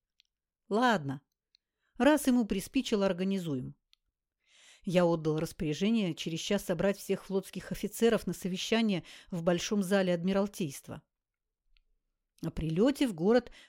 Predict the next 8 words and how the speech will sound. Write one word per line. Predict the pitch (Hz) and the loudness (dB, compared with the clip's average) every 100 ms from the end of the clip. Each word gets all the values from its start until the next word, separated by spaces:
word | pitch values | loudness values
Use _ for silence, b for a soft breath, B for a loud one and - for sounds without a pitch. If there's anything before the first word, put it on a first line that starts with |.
| - | -6
высокопоставленных | 185 202 180 196 180 202 170 156 156 - | -6 -6 -4 -4 -2 -2 -2 -2 -4 -6
особ | 156 202 - | -6 -6 -4
императора | 151 147 170 160 - 151 | -6 -2 -2 -2 -2 -6
и | - 175 | -4 -6
главнокомандующего | 160 151 147 147 143 143 156 240 262 - 254 247 b b b | -4 -4 -4 -6 -4 -2 0 0 0 -2 -4 -4 b b b
никто | 170 - - | -6 -2 2
не | 220 247 | 4 4
знал. | 226 180 143 | 2 0 -2